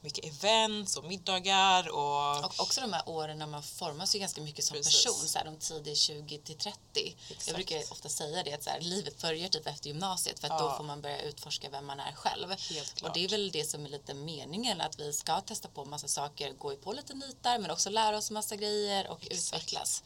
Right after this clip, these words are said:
Speaker 1: Exakt. Och jag älskar människor.
Speaker 2: Ja.
Speaker 1: Eh, och det kunde man se redan då. Och jag jobbade ju som sagt inom sälj, eh, vilket gjorde att jag träffade väldigt mycket människor och jag fick liksom mingla och så här, gå på mycket middagar och, eh,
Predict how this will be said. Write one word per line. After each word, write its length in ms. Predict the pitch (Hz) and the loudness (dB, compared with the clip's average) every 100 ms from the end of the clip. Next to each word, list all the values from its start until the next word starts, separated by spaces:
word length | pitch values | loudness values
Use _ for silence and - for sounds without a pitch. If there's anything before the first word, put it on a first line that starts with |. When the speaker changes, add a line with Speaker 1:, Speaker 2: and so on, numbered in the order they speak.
| - | -8
Speaker 1:
Exakt. 520 | - - - 165 - | -4 -2 -2 -6 -10
Och 80 | - | -4
jag 120 | 196 208 | 0 0
älskar 640 | 233 180 151 - - 160 165 | 0 -2 -2 -2 -2 -4 0
människor. 600 | 220 180 143 - 175 180 | 0 0 -2 0 0 0
Speaker 2:
Ja. 280 | 190 170 156 | 0 0 0
Speaker 1:
Eh, 180 | 156 151 | -2 -2
och 120 | - 170 | -2 -6
det 100 | 170 | -4
kunde 240 | 202 196 | -4 -2
man 160 | 175 165 | 0 0
se 200 | 156 143 | 0 -2
redan 300 | 147 151 175 | -2 -4 -4
då. 100 | 175 | -2
Och 160 | 165 | -2
jag 80 | 160 | -2
jobbade 300 | 165 156 156 | -6 -6 -10
ju 220 | 147 147 | -8 -8
som 140 | - 151 | -6 -4
sagt 240 | 143 - | -6 -8
inom 240 | - - - | -12 -2 2
sälj, 400 | 214 214 220 - - - - | 4 2 -2 -8 -8 -8 -4
eh, 280 | 156 147 143 | -2 0 -2
vilket 200 | 156 - | -4 -6
gjorde 140 | 151 139 | -6 -4
att 100 | 135 | -2
jag 120 | - | 0
träffade 360 | 151 - 160 | 0 0 -6
väldigt 260 | 165 175 165 | -4 -6 -6
mycket 200 | 170 175 | -6 -2
människor 680 | 180 170 170 175 175 170 175 | -2 -2 -4 -2 -2 -2 -4
och 240 | - 143 - - | -4 -4 -6 -10
jag 100 | 147 | -8
fick 260 | 143 - | -12 -12
liksom 400 | - 135 - 139 | -10 -6 -6 -6
mingla 420 | 185 208 185 185 180 | -8 -4 0 2 0
och 180 | 151 135 | -2 -6
så 120 | 135 127 | -4 -2
här, 120 | - - - - - - 147 | -4 -10 -6 -6 -8 -14 -14
gå 80 | - | -12
på 60 | 156 | -10
mycket 180 | 147 | -6
middagar 680 | 190 190 185 185 185 180 175 | -4 2 2 6 8 6 6
och, 320 | 143 139 143 143 | 2 2 2 2
eh, 380 | - - 78 | 0 -2 -4